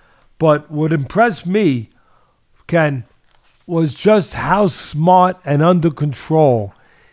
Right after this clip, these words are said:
he was, where in the past he left himself wide open and exposed during a fight for counters. You know, he'd throw a wide punch, he'd leave himself, he, off balance,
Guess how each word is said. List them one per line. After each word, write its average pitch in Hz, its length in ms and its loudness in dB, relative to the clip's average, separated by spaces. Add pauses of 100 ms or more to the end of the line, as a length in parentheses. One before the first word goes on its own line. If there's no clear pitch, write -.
he 151 160 0
was, 143 560 2 (800)
where 175 240 6
in 170 100 4
the 170 100 2
past 208 460 0
he 180 100 0
left 180 260 0
himself 156 500 -2
wide 190 500 -2
open 165 540 0 (800)
and 156 160 0
exposed 123 1120 0 (180)
during 185 260 2
a 160 100 0
fight 139 440 0 (420)
for - 180 -6
counters. 143 640 0 (520)
You 151 140 0
know, 147 140 2
he'd 143 240 -2
throw 170 240 2
a 135 80 0
wide 156 440 0
punch, 165 560 0 (300)
he'd 143 200 -6
leave 165 200 0
himself, 147 540 -2
he, 143 200 -2 (260)
off 160 400 0
balance, 175 720 -4